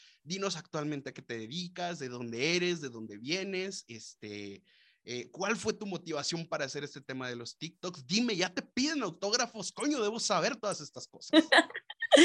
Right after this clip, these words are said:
Speaker 2: Pues la verdad, bueno, mi nombre es Susan Nieto, em, tengo veintisiete años, estoy viviendo en Monterrey, soy de aquí, nacida en Monterrey. Este, bueno, en realidad vivo en Santa Catarina, pero,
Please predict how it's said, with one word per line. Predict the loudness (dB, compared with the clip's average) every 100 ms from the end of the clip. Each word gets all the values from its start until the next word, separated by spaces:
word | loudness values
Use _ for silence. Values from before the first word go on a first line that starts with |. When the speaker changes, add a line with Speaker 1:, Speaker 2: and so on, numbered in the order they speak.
| 12 12 10 8 8
Speaker 2:
Pues | 8 12
la | 12
verdad, | 12 12 12 8
bueno, | 2 2
mi | 0 -4
nombre | -2 2 2
es | 2 -2
Susan | -6 2 6 6 4
Nieto, | 2 2 2 2 2 0
em, | -2 0 0 0 -2 0
tengo | 6 10 12
veintisiete | 12 10 6 6 8 8 8 8
años, | 8 4 0 0
estoy | -2 2
viviendo | 4 4 2
en |
Monterrey, | 2 4 6 8 6
soy | 6 6 6
de |
aquí, | 4 2 -2 -2
nacida | -4 -2 0
en | 0
Monterrey. | 2 4 8 8 8 0 -12 -10 -12 2
Este, | 8 10 8 6 0 0 2 4
bueno, | 4 6
en |
realidad | 8 8 8
vivo | 4
en | 2
Santa | 2 2
Catarina, | 2 2 0 -4 -10 0
pero, | 0 0 -4